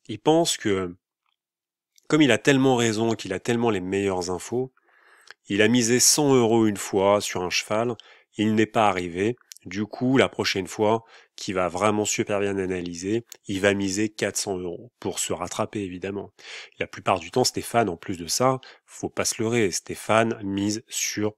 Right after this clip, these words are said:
des super favoris. Et Stéphane, pourtant, c'est pas un imbécile, vous voyez. C'est pas quelqu'un de pas intelligent. Stéphane, c'est quelqu'un qui a de la connaissance, c'est quelqu'un qui sait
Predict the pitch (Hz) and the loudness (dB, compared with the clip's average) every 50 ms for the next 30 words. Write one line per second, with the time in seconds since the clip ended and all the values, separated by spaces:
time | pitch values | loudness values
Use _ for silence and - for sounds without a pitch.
0 | _ - 104 92 80 - - - 90 - - 104 87 - - 92 82 87 90 87 | _ -12 -10 -8 -6 -4 -4 -6 -6 -6 -6 -6 -6 -6 -8 -10 -8 -8 -8 -8
1 | 87 78 _ _ _ _ _ _ _ - 117 110 - 156 - - 170 143 - - | -10 -14 _ _ _ _ _ _ _ -6 -4 0 0 0 2 2 0 0 2 -2
2 | 110 - - - 123 110 - - 101 - 160 156 120 95 85 85 80 - - - | -2 -2 2 2 4 4 4 2 2 -2 -2 -2 -2 -4 -6 -6 -4 -4 -2 -2
3 | 135 95 82 82 82 87 104 120 120 _ _ _ _ _ _ _ _ _ - - | -2 -4 -4 -8 -8 -6 -6 -8 -8 _ _ _ _ _ _ _ _ _ -10 -8
4 | - 104 - 160 151 - 101 90 - - 110 101 87 85 80 - - 90 82 - | -8 -4 -4 -4 -2 -2 -4 -6 -4 -4 -4 -4 -4 -6 -8 -4 -4 -4 -4 -6
5 | - 85 78 90 95 113 139 117 87 80 _ - - - - - - - 117 117 | -12 -12 -12 -10 -8 -8 -8 -8 -8 -12 _ -14 -14 -12 -12 -12 -6 -2 -2 0
6 | 120 110 90 85 - _ _ _ - - - - - - - - 113 113 107 - | 0 -2 -4 -10 -16 _ _ _ -16 -12 -10 -10 -10 -6 -4 -2 -2 -2 -2 -4
7 | 90 82 - 85 - - 104 101 110 104 - - 139 107 85 - - - _ - | -6 -6 -6 -10 -6 -6 -4 -2 0 0 0 2 0 0 -2 -6 -10 -10 _ -16
8 | - - - - 82 - - 104 95 92 - - - - - - 107 92 85 _ | -14 -8 -8 -8 -8 -6 -4 -4 -4 -4 -4 -2 0 2 2 2 0 -2 -6 _